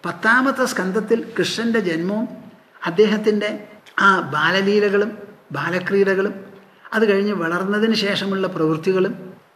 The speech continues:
ലോകത്തിൽ അദ്ദേഹം എന്ത് നിർവഹിക്കാൻ വന്നുവോ ആ ദുഷ്ടനിഗ്രഹം അത് മുഴുവനും സാധിപ്പിച്ച് കൃത്യങ്ങളൊക്കെ അവസാനിപ്പിച്ച് ദ്വാരകയിലിരുന്ന്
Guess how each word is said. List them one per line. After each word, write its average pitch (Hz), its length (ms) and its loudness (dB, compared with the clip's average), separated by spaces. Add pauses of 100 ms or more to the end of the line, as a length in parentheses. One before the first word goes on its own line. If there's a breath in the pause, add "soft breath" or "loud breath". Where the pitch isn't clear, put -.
ലോകത്തിൽ 208 500 2
അദ്ദേഹം 202 380 2
എന്ത് 202 280 4
നിർവഹിക്കാൻ 208 640 2
വന്നുവോ 190 500 0 (120)
ആ 185 240 0
ദുഷ്ടനിഗ്രഹം 202 680 0 (160)
അത് 185 120 0
മുഴുവനും 185 420 0
സാധിപ്പിച്ച് 160 600 -4 (580 soft breath)
കൃത്യങ്ങളൊക്കെ 233 680 0
അവസാനിപ്പിച്ച് 208 720 -2
ദ്വാരകയിലിരുന്ന് 170 1000 -2